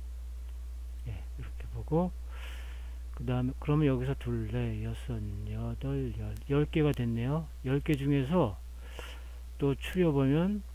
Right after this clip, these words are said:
어, 이십칠 번이 가능한 번호로 보이고요. 십사 번, 그 다음에 삼십일 번,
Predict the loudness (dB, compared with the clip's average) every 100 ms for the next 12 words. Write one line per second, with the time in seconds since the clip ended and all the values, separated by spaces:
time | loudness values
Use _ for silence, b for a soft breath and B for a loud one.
0 | -12 -12 -12 -12 -12 -12 -12 -8 -4 -2
1 | -2 -4 -2 -2 -4 -4 -4 0 2 4
2 | 4 0 -4 -4 0 2 2 0 0 -2
3 | -2 -2 -4 -4 -4 0 -2 -2 -8 B
4 | B B B -10 -6 -6 -6 -2 2 4
5 | 4 4 4 0 -8 -12 B B B B
6 | B B B -12 -8 -4 0 2 2 2
7 | 2 2 0 -2 -4 0 0 2 0 0
8 | 0 0 -4